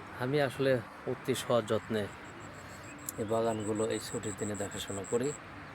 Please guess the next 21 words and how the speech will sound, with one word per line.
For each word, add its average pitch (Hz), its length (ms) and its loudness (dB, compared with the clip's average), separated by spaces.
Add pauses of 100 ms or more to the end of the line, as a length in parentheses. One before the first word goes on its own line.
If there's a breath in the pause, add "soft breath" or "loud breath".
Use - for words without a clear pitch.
(1400 loud breath)
যেমনটি 123 420 2
রয়েছে 123 360 4 (100)
আমার 110 260 2
ছাদ 101 220 0 (120)
বাগানে, 107 320 2 (1000)
তেমনি 107 340 2
রয়েছে 110 460 4
আল্লাহর 104 300 4
রহমতে 101 340 0
আমার 101 240 2
গ্রামে 101 320 2 (1160)
কিছু 104 340 0 (640)
জমি 104 280 2
জমা 120 240 6
রয়েছে, 135 300 4 (720)
সেগুলো 113 300 4
দেখাশোনা 113 580 0
করি, 127 180 -2 (160)
পরিবারকে 107 480 2
সময় 123 400 4
দিই, 143 180 6